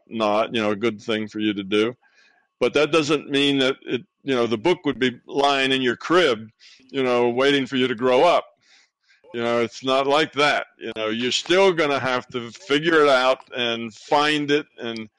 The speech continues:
make the right query on the, you know, in Google, and, you know, you have to have an interest in it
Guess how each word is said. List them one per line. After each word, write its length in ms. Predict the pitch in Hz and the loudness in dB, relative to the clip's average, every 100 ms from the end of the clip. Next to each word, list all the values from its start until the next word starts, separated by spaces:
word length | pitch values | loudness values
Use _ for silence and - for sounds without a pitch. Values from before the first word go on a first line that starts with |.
| - - | -20 -10
make 220 | 135 147 147 | -4 -2 0
the 100 | 135 | 2
right 280 | 147 151 | 2 0
query 500 | - 151 147 151 151 | 0 2 6 6 4
on 180 | 143 135 | 2 0
the, 280 | 135 131 143 | 0 2 0
you 100 | 151 | -2
know, 140 | 135 135 | -2 -2
in 140 | 131 | -2
Google, 680 | 127 156 143 147 151 160 156 | 2 2 4 4 4 2 0
and, 220 | 135 127 - _ _ _ - | -2 -6 -14 _ _ _ -8
you 80 | 123 | -2
know, 200 | 123 127 | 0 0
you 140 | 131 | -2
have 160 | 135 147 | -2 -2
to 80 | 139 | -2
have 100 | 139 | -2
an 120 | 127 | -4
interest 580 | 170 160 - 156 135 151 | -4 -4 -2 -2 -2 0
in 160 | 147 | 0
it 140 | 156 | 0